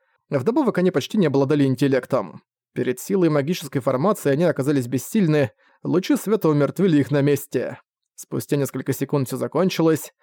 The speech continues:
На месте будущего административного района не осталось чудовищ. Ван Буэлэ с облегчением выдохнул. Он остановился и задумался, стоило ли попытаться принять героическую позу, как вдруг из катакомб божественного оружия раздался громогласный рёв.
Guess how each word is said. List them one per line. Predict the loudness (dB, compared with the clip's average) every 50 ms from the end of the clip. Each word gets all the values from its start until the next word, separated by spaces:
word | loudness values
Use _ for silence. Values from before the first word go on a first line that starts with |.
| _ _ _ _ _ -4
На | 0 0
месте | 2 0 0 -2 -4 -2
будущего | -2 0 -2 0 0 0 0 0
административного | 0 0 0 -2 -2 -2 -2 -4 -4 -2 0 2 2 2 2 2
района | 2 2 2 2 2 2
не | 2 2
осталось | 2 2 0 0 0 0 0 0
чудовищ. | -2 -4 -2 0 0 0 0 -2 -8 -10 -10 -10 -12 -16 _ _ _ _ _ _ _ _
Ван | -6 -4 -2 0 0 0 0
Буэлэ | 0 2 2 2 2 0
с | 0
облегчением | -2 -6 -6 -6 -6 -4 -2 -2 -2 -4 -2
выдохнул. | -2 0 2 0 0 0 2 2 4 4 2 2 0 _ _ _ _ _ _ _ -2
Он | -2 0 0
остановился | 0 -2 -2 -2 0 0 2 0 0 0 0 -2
и | 0
задумался, | 0 0 0 2 2 2 2 2 0 0 -2
стоило | -2 -2 0 2 4 4 4
ли | 4 2
попытаться | 2 0 -2 -2 0 0 0 0 0 -2
принять | -4 -2 0 0 0 0
героическую | 0 0 2 2 2 0 0 -4 -8 -2 -2 -2 -2
позу, | 0 0 0 2 4 4 4 2 2 -2 _ _ _ _ _ _ -4
как | 0 2 2 2 0
вдруг | 0 -2 0 0 0 0 2 0
из | -2 -2
катакомб | 0 -2 -2 0 0 0 2 2 2 2 2
божественного | 2 2 2 2 0 0 0 0 2 2 2
оружия | 2 2 2 2 2 2
раздался | 2 0 2 2 2 2 2 0 0
громогласный | 0 0 2 2 2 2 2 2 2 2 0 0 2
рёв. | 4 4 2 2 0 -4 -14 -20 -20